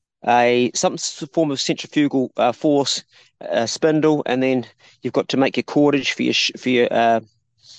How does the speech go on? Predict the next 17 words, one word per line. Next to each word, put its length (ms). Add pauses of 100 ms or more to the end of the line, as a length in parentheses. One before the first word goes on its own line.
(280)
each 240
end 140
to 40
sp-, 240
to 120
s-, 180
to 120
spin 280
it. 100 (460)
The 80
pump 280
drill 300 (120)
is 120
always 340
gonna 220
be 180
your 180